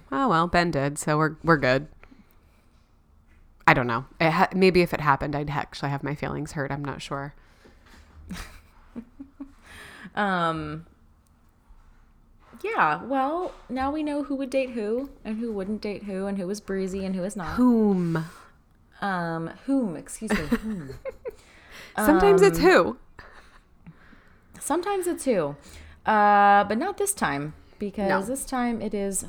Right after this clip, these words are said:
Speaker 2: whom. To whom it may concern. Um, but this has been
Speaker 1: I
Speaker 2: the
Speaker 1: think,
Speaker 2: one with the
Speaker 1: Renee,
Speaker 2: joke.
Speaker 1: I think we should post a couple polls of who people would rather date between everybody.
Speaker 2: Mm, okay.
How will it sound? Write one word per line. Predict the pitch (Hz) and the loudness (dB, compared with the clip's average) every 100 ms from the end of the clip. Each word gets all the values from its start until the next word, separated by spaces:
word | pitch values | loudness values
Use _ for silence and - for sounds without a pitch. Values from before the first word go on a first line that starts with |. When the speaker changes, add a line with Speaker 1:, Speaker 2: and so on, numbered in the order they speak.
| - | -8
Speaker 2:
whom. | 175 135 127 139 - _ - - - - _ - | -8 -8 -10 -14 -20 _ -20 -20 -20 -20 _ -8
To | 202 | -8
whom | 190 277 262 | -2 0 0
it | 180 | -2
may | 190 | -6
concern. | 196 214 - 165 156 151 165 - - - - - - _ | -4 -8 -6 -6 -6 -8 -10 -16 -20 -20 -20 -20 -20 _
Um, | 190 190 175 160 156 147 - _ _ - | 0 2 2 0 -4 -8 -12 _ _ -20
but | 180 - | -20 -4
this | 269 277 | -4 -2
has | 330 | -6
been | 220 226 226 202 185 185 - _ - - - - | -4 -4 -2 -2 -4 -6 -10 _ -20 -18 -16 4
Speaker 1:
I | 262 | 4
Speaker 2:
the | 285 | 8
Speaker 1:
think, | 339 311 | 4 6
Speaker 2:
one | 294 | 4
with | |
the | 233 | 4
Speaker 1:
Renee, | 220 | 4
Speaker 2:
joke. | - | 4
Speaker 1:
I | 226 | 2
think | 247 233 | 2 0
we | 254 | 0
should | 254 262 - | 2 0 2
post | 220 190 - - - | 2 2 0 -6 -6
a | |
couple | 185 190 185 170 165 156 - - _ - | -2 -4 0 0 0 -2 -4 -12 _ -14
polls | - 180 156 143 139 | 0 2 2 0 -4
of | - 165 | -8 -8
who | - 180 | -4 -6
people | - 165 151 | -4 -4 -2
would | 151 | -2
rather | 143 143 139 147 | 0 0 0 -6
date | 147 139 - - | -4 -4 -6 -10
between | 170 - 156 139 | -10 -6 -6 -4
everybody. | 139 - - - 87 180 _ _ _ _ _ _ - - | -6 -8 -8 -10 -10 -12 _ _ _ _ _ _ -16 -12
Speaker 2:
Mm, | 180 185 165 170 | -8 -6 -6 -10
okay. | 185 139 | -12 -14